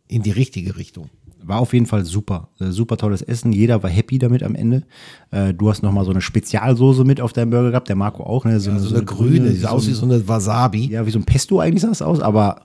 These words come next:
Speaker 1: Hammergeil. Auch die war hammergeil. Auch die Chili-Mayonnaise war hammergeil.
Speaker 2: Die war
Speaker 1: Alles,
Speaker 2: richtig gut.
Speaker 1: alles, was du da gekriegt hast,
Speaker 2: Auch die Standard-Mayonnaise
Speaker 1: war hammergeil.
Speaker 2: war schon geil.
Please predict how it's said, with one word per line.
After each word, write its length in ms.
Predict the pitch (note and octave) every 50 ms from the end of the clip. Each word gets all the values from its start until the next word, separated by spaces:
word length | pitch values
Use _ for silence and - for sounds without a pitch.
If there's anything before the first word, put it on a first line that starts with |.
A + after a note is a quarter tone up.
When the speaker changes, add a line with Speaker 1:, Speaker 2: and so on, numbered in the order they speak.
| _
Speaker 1:
Hammergeil. 1080 | - - - - G#2+ B2 B2+ C3 B2+ B2+ B2+ B2 A#2 A2+ G#2+ G#2+ G#2+ F2 G#2 G#2+ A2 G#2+
Auch 200 | - A#2 A#2 -
die 300 | - - - D3 D3+ B2+
war 240 | G2 G#2 G#2+ A2+ A2
hammergeil. 480 | C3 A#2+ A#2 A2+ A2 F2+ G2+ G#2 G2+ E2+
Auch 140 | E2+ -
die 160 | - - G#2+ G#2
Chili-Mayonnaise 1080 | - - - D#3+ D3 D3+ C3+ G2 G2 G2+ G#2 G#2 G2+ G2+ G2+ G2+ G#2 G2 E2 G2 E2+ G#2+
war 160 | G#2+ G2 F#2+
hammergeil. 420 | G#2+ A2 A2 G#2+ G#2+ F#2+ F#2+ G2 B2
Speaker 2:
Die 60 | D3+
war 100 | D#3+ C3 A2
Speaker 1:
Alles, 120 | B2 A2+
Speaker 2:
richtig 160 | - - - _
gut. 100 | - -
Speaker 1:
alles, 380 | D3+ A3+ C4 A#3+ - - - D3
was 100 | F#3+ G3+ - _ -
du 120 | A#2+ A#2 A#2+
da 160 | C3+ D#3 D3+
gekriegt 440 | C3 B2+ A#2+ - F3 F#2+ - - -
hast, 220 | D#3 E3+ - -
Speaker 2:
Auch 140 | B2 B2 -
die 100 | - A2+
Standard-Mayonnaise 560 | - - C3 D3+ F3 C#3 - - A#2+ A#2 A2
Speaker 1:
war 20 |
hammergeil. 320 | B2 D3+ D3 A#2+ - - F#2
Speaker 2:
war 60 | E2+
schon 100 | E2+ F2
geil. 260 | E2 D2+ D2+ D2+ E2+